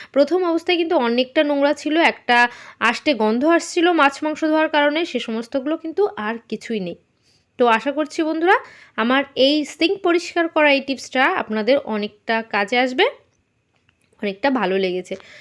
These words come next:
ভালো লাগলে অবশ্যই কিন্তু একটু কমেন্ট করে জানাবেন। তো চলে এসেছি পরবর্তী টিপসে। পরবর্তী টিপসে আমরা দেখবেন বাজার থেকে যখন সেফটি পিন কিনি, অনেকটা করে একসঙ্গে কিনি,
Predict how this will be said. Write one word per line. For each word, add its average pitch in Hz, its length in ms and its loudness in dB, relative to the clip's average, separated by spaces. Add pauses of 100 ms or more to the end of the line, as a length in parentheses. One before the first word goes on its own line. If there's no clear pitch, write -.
(200)
ভালো 262 200 6
লাগলে 302 240 6
অবশ্যই 277 500 4
কিন্তু 330 240 -2
একটু 285 180 -6
কমেন্ট 220 280 0
করে 302 180 0
জানাবেন। 185 460 -2
তো 269 140 0
চলে 277 220 2
এসেছি 302 240 2
পরবর্তী 220 600 0
টিপসে। 190 360 -6 (540)
পরবর্তী 403 420 6
টিপসে 302 500 2 (100)
আমরা 262 540 4
দেখবেন 311 440 2
বাজার 254 340 4
থেকে 359 280 0
যখন 294 340 0
সেফটি 285 380 0
পিন 370 180 2
কিনি, 277 240 -2
অনেকটা 359 400 -2
করে 269 160 4
একসঙ্গে 202 360 -4
কিনি, 185 240 -10